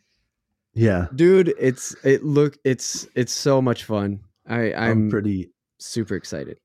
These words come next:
Speaker 1: I'm pretty pumped. That's, that
Speaker 2: Yeah.
Speaker 1: sounds so dope. Yeah. And so w-, when you were talking about your physical copy, I am also a physical copy guy.
Speaker 2: Yeah.
Speaker 1: Hundred percent.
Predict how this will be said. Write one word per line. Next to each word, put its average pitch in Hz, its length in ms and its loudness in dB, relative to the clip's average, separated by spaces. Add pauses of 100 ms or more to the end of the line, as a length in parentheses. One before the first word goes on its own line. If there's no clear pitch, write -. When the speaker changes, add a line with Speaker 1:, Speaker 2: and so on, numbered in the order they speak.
(540)
Speaker 1:
I'm 101 160 -2
pretty 98 260 -2
pumped. 87 460 -6 (380)
That's, 98 640 -4
that 98 200 0
Speaker 2:
Yeah. 90 80 -4
Speaker 1:
sounds 90 320 -2
so 90 240 -4
dope. 82 360 -6
Yeah. 85 340 -4 (100)
And 110 300 0 (200)
so 107 440 0 (840)
w-, 113 140 -10 (240)
when 110 180 -2
you 113 100 -2
were 123 80 -2
talking 101 320 -4
about 90 180 -4
your 87 120 -8
physical 95 440 -4
copy, 82 540 -6 (180)
I 107 200 0
am 98 200 -4 (100)
also 101 440 0
a 78 60 -6
physical 87 440 -8
copy 82 380 -6
guy. 78 380 -8 (100)
Speaker 2:
Yeah. 104 220 -6 (260)
Speaker 1:
Hundred 110 340 0
percent. 98 480 -2